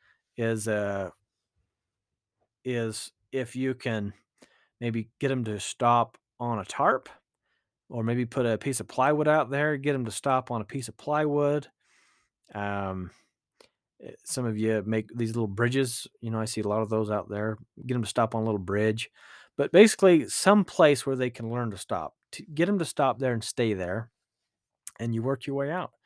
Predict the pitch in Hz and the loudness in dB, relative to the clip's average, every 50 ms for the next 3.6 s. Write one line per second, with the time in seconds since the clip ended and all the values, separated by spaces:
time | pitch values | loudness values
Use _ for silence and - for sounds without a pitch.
0 | _ - - - - _ _ - 120 117 131 127 123 139 131 120 - 147 139 143 | _ -20 -20 -20 -20 _ _ -8 -4 -2 -2 -2 -2 -4 -6 -2 0 2 2 2
1 | 143 143 143 147 156 170 156 - - - _ _ _ _ _ _ _ _ _ _ | 2 0 0 -2 -2 -2 -4 -6 -10 -16 _ _ _ _ _ _ _ _ _ _
2 | _ _ - 127 127 123 135 143 131 117 - 135 135 139 139 131 120 120 135 135 | _ _ -6 -4 -2 0 0 0 0 0 0 0 0 0 0 -2 -4 -2 -2 -2
3 | 131 127 123 117 - 151 147 123 101 87 92 | -2 -4 -6 -8 -6 -4 -4 -4 -4 -6 -10